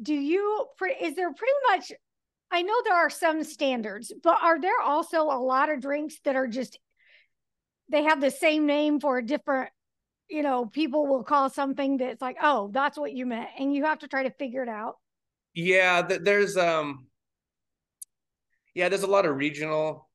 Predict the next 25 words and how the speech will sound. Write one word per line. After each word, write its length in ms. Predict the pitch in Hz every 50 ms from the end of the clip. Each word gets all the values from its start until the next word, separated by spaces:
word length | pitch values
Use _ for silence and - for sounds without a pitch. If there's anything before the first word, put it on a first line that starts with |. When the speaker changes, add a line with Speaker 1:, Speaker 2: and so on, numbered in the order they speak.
| _ _ _
Speaker 2:
differences 600 | 156 156 147 151 160 151 135 - 160 147 135 -
too. 460 | - - 156 151 151 151 147 147 147
Speaker 1:
Okay. 160 | 226 - 226 - - - 220
Speaker 2:
Um, 340 | 135 269 262 262 262 - _
like, 380 | - 135 131 131 131 127 - - _ _ _ _ _ _ _ _ _ _ _ _ _
there's, 680 | 147 147 143 147 139 - - - - - - - - _ _ -
um, 580 | 139 135 135 131 131 127 123 120 117 110 - - _ _ _ _ _ _ _ _ _
some 220 | - - - 170 147
people 420 | 160 165 - 151 147 143 139 135
will 560 | 135 135 135 135 131 127 123 120 - - _ _ _ _ _ _ _
order 280 | 139 139 135 131 127
a 60 | 120 110
Cuba 320 | - - 165 151 131 127
Libre, 440 | 120 123 139 143 139 120 120 117 113
which 240 | 117 117 113 - 120
is 80 | 113
essentially 440 | 113 110 - - 135 123 - 123 117
just 160 | 117 110 -
a 60 | 117
rum 220 | 113 120 120 120 117
and 100 | 110 110
coke 280 | - 123 120 120 117
with 200 | 117 117 110 110 -
a 100 | - 117
lime, 480 | 110 110 113 117 120 117 107 101 101